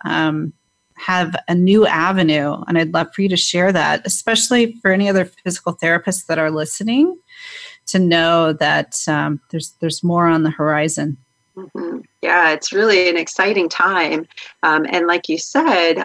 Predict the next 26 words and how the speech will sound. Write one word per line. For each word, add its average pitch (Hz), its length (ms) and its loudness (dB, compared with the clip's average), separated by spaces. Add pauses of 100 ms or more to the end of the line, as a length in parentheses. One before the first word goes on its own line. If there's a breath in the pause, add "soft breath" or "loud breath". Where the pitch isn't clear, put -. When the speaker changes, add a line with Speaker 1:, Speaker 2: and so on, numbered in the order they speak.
Speaker 2:
I, 175 320 2
my 165 120 2
first 196 300 0
passion 185 420 0
was 160 200 -4
physical 175 420 -4
therapy, 190 760 2
and 156 140 -2
then 151 160 -2
my 147 120 0
second 202 440 -4
passion, 165 800 0 (380)
uh, 151 240 -2 (400)
became 160 320 0
nutrition. 156 760 0 (460)
And 175 420 4 (280)
I 185 100 2
had 233 480 4
this 214 240 0 (100)
vision 190 540 4
of 165 140 -2
merging 185 680 2
the 165 100 0
two, - 640 0 (680)
but 190 160 4
I 185 200 4